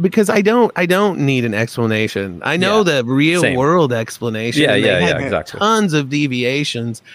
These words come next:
Speaker 1: in the prequels from what, I mean, you can explain anything
Speaker 2: Mm-hmm.
Speaker 1: away.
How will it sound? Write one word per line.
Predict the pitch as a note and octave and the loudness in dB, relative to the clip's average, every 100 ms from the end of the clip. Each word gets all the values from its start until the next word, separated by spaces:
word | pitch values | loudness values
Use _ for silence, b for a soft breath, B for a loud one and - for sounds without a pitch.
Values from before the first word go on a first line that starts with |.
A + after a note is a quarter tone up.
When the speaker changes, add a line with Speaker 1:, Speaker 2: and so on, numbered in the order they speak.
| B - | B -6
Speaker 1:
in | A#2+ C3+ | -2 0
the | A#2+ | 0
prequels | - C3+ C3 A#2+ G#2 A2 | 0 -2 0 0 -2 -6
from | - A2 G#2 G2+ G#2 | -4 -2 -2 -4 -4
what, | A2+ A2 G#2+ - _ _ - | -2 0 -2 -6 _ _ -4
I | D3 | 0
mean, | F3 | 2
you | A3 | 2
can | G#3 D3+ | 2 0
explain | A#2+ - B2+ G#2 G2+ | 0 -2 -2 0 -2
anything | G2 G2 G#2 A2 | -6 -4 -4 -2
Speaker 2:
Mm-hmm. | F#2+ | -4
Speaker 1:
away. | G2 - | -6 -10